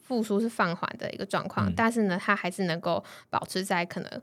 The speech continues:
Speaker 1: 温和的一个情形，而不进入到衰退。
Speaker 2: 等于说上半年要保持一点五到两percent去 hold 住整全年啦。
Speaker 1: 诶，一，一个percent的季增年率其实就可以 hold 住全年。
Speaker 2: OK，OK。
Speaker 1: 对，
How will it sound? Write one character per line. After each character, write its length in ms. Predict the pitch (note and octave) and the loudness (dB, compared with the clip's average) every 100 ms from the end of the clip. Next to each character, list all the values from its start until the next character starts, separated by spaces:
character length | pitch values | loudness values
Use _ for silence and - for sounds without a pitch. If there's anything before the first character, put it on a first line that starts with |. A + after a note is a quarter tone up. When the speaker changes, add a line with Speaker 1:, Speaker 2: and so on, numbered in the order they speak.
| - | -8
Speaker 1:
温 260 | A3+ A3+ A#3+ | 2 4 4
和 240 | G#3+ - | 2 0
的 180 | - - | 0 -4
一 60 | - | -4
个 80 | |
情 180 | G3 - - | -6 -6 -8
形， 160 | - - | -12 -6
而 140 | C#3+ | -8
不 240 | F#3+ E3+ | -6 -6
进 160 | F3+ G3+ | -2 0
入 100 | E3+ | 0
到 160 | E3 D#3 | -2 -4
衰 160 | - - - | -6 -8 -10
退。 140 | - | 0
Speaker 2:
等 100 | G2+ | 4
于 80 | A2 | 4
说 180 | A#2+ C3+ | 6 6
上 200 | C#3+ B2+ | 6 6
半 120 | B2+ | 4
年 140 | F#2 | 4
要 100 | G#2+ | 2
保 200 | G#2+ E2 | 2 0
持 180 | E2 F#2+ | -2 -2
一 140 | A2 | -2
点 200 | G#2 G2 | 2 4
五 200 | F#2+ E2 | 4 -2
到 240 | D#2 G#2 F2+ | -2 -2 0
两 260 | E2+ F2 | 0 -2
percent 420 | G#2+ E2+ - G2+ D#2+ | 0 -2 2 2 2
去 120 | - | 0
hold 320 | G2+ G2+ G2 | 4 6 4
住 100 | G#2 G2 | 4 0
整 180 | - D2+ | -2 -2
全 260 | - A2+ F2+ | 0 2 2
年 160 | F#2+ - | 0 -4
啦。 160 | - - _ _ - | -10 -14 _ _ 2
Speaker 1:
诶， 420 | G#3+ G3+ G3 - | 6 6 4 0
一， 180 | - A#3+ - | -2 -2 -2
一 140 | C4 C#4+ | 0 4
个 140 | F4 | 4
percent 400 | D4+ F3+ F#3+ A#3 | 6 2 4 4
的 80 | F3+ | 4
季 180 | G3+ G3 | 0 0
增 200 | F3+ F3 | 0 0
年 160 | C#3+ | -2
率 100 | E3 | -2
其 160 | D#3+ F3+ | 0 2
实 20 | |
就 140 | G3 | 2
可 100 | G3 | 2
以 60 | - | -2
hold 240 | - D#3 | -2 -4
住 100 | E3+ | -4
全 200 | E3 - - | -8 -10 -2
年。 140 | A#2 | 0
Speaker 2:
OK，OK。 520 | G#2+ F#2 F#2 - F2+ | 2 0 0 -4 -2
Speaker 1:
对， 140 | - | -2